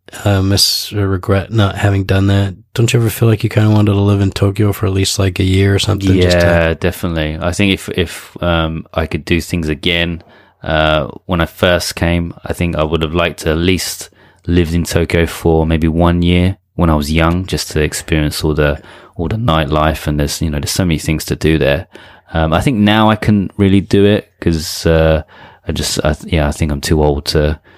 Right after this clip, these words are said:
Speaker 2: to really appreciate all the, the things that Tokyo has to offer in terms of, uh, you know, events and nightlife. Um, but I think, yeah, Hokkaido's a bit slower. So I think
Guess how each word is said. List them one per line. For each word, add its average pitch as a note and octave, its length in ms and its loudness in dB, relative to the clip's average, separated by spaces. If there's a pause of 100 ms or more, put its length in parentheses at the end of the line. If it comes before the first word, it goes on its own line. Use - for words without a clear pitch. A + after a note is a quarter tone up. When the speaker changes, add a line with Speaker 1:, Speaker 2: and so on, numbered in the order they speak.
(180)
Speaker 2:
to E2 140 -2
really D#2 300 4
appreciate D2+ 920 0 (360)
all E2 220 2
the, D#2 260 2
the D#2+ 120 2
things D#2+ 400 -2
that D2+ 220 0
Tokyo D#2+ 340 0
has D2 120 0
to - 80 -4
offer D2+ 260 -2
in D2 120 0
terms D#2 340 0
of, D2+ 220 -2
uh, D2+ 320 0
you F2 100 -2
know, D#2 120 0
events D#2 680 -2
and D2 300 -2 (120)
nightlife. D2+ 720 -2 (560)
Um, D#2 460 -2
but F2+ 360 0 (160)
I - 120 -2
think, G2+ 280 -2
yeah, E2 300 0
Hokkaido's F2+ 480 0
a D#2 60 -2
bit E2 340 -2
slower. F#2 560 0 (380)
So - 180 -6
I - 20 -4
think E2 440 -6